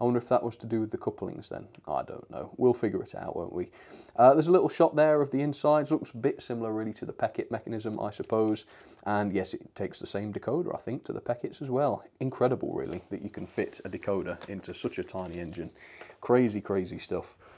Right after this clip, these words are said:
Right, shall we try and get this out then? Find out what it's like at long last? Yes, I think we should. Right, ooh, this is very, very tightly packed.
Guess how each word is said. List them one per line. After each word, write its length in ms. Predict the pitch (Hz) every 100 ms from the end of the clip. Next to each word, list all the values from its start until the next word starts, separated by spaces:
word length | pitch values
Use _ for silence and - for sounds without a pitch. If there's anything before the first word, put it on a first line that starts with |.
| - -
Right, 420 | 123 151 175 - -
shall 160 | - 180
we 80 | 180
try 180 | 180
and 80 | 170
get 120 | 175
this 120 | 147 -
out 220 | 135 -
then? 240 | 123 135 - -
Find 220 | 127 127
out 100 | 127
what 120 | 120
it's 160 | 120 -
like 260 | 92 120
at 120 | - 101
long 200 | 104 107
last? 420 | 120 - - - - - -
Yes, 320 | - - -
I 60 | -
think 220 | - 80
we 80 | -
should. 260 | - 85 - - _ - - - - -
Right, 460 | 85 104 87 - -
ooh, 160 | 127 120 - -
this 160 | 104
is 160 | 92 - -
very, 320 | 107 127 143 104
very 300 | 123 101 - - -
tightly 360 | - 135 107
packed. 520 | 101 127 95 - -